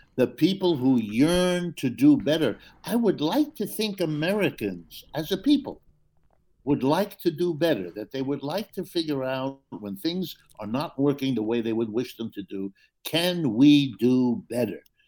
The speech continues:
Can we go faster than sitting on a horse? Yeah, we can have an automobile.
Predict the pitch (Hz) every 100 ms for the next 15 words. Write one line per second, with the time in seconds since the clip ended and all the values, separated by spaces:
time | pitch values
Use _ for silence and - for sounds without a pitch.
0 | _ _ - 139 139 143 143 156 151 165
1 | 156 147 160 139 139 - 160 147 135 139
2 | 131 113 143 170 180 - - _ 107 143
3 | 202 175 117 - _ 135 135 120 135 131
4 | 120 131 120 113 95 107 107 85 -